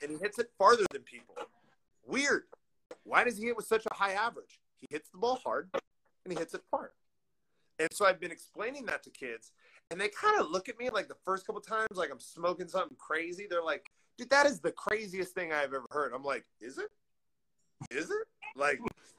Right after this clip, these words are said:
if I hit a rocket at you, one hop right at your feet, you gotta make a hell of a play to pick that,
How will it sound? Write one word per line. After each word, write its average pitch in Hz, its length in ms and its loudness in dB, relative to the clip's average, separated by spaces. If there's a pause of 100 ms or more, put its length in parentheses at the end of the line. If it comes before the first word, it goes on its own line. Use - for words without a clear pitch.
(120)
if 143 120 0
I 262 140 12
hit 311 140 8
a 190 200 8
rocket 196 320 6
at 139 220 0
you, 123 300 -10 (260)
one 175 400 2
hop 196 460 2 (560)
right 208 240 2
at 240 120 -10
your 196 120 -2
feet, 196 360 -10 (340)
you 226 180 -8
gotta 240 200 6
make 165 200 -2
a 131 80 -2
hell 220 320 4
of 185 80 -2
a 165 60 -6
play 170 200 -2
to 131 80 -8
pick - 280 -8
that, 92 180 -14